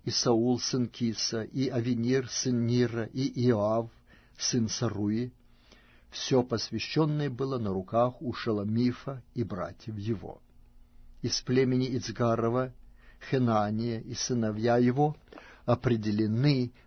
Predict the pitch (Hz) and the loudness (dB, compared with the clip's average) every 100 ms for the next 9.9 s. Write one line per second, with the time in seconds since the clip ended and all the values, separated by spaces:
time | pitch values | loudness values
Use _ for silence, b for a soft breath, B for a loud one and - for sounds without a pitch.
0 | - 113 110 104 123 135 - - 123 117 | -2 0 0 0 2 2 0 -2 -2 -2
1 | - 107 104 113 120 117 117 110 - 120 | -4 -4 -2 2 2 2 0 -2 -2 -2
2 | 110 107 101 110 113 - 117 117 113 107 | 0 -2 -4 -4 -4 -2 0 2 2 0
3 | - 127 104 95 95 - 117 - - 107 | -2 -2 0 -2 -6 -4 -4 -4 -2 -2
4 | 107 113 120 160 117 - 120 101 87 85 | -2 -4 -6 -8 -4 -2 0 0 -4 -10
5 | 87 92 _ _ _ b b b b b | -10 -18 _ _ _ b b b b b
6 | b b - 110 - 120 123 123 123 107 | b b -6 -6 -2 4 4 4 2 0
7 | - 120 110 123 123 123 135 143 - _ | 0 0 4 4 6 4 4 0 -6 _
8 | _ _ _ - 113 - 120 110 113 127 | _ _ _ -8 -6 0 4 4 4 2
9 | 120 113 110 107 - 127 117 139 127 | 2 2 0 0 0 0 2 0 -2